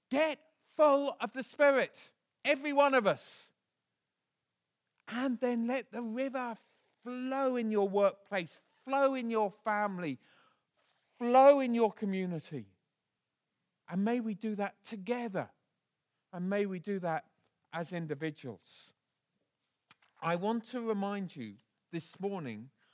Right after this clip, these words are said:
what is possible, and I want to stir a hunger, a thirst,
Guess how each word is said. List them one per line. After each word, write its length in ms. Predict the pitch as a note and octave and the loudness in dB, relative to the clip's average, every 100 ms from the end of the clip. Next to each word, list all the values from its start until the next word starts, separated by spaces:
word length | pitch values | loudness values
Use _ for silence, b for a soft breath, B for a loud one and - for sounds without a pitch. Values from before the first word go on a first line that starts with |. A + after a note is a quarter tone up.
| b b b _ | b b b _
what 380 | F3 A3+ A3+ A#3+ | 4 4 4 -8
is 180 | G#3 - | -10 -14
possible, 760 | - A3 - D#3+ G#2+ G2+ G#2+ _ _ - | -4 -4 -4 -14 -12 -14 -14 _ _ -6
and 140 | F#3 | -2
I 140 | F3+ F3+ | 0 0
want 360 | F#3 A#3 - - | -2 -4 -8 -12
to 120 | G#3+ | -12
stir 720 | - - - G3+ E3 A#2+ A#2 b b _ | -12 -8 0 2 2 0 -4 b b _
a 140 | F#3 F#3+ | -4 -4
hunger, 720 | - - G#3+ G#3 F3 A#2+ - _ _ _ - | -6 -8 -4 -4 -4 -6 -6 _ _ _ -6
a 160 | F#3+ G3 - - A#3+ | -4 -4 -10 -2 4
thirst, 580 | G#3+ C3 - - - | 4 2 -4 -20 -20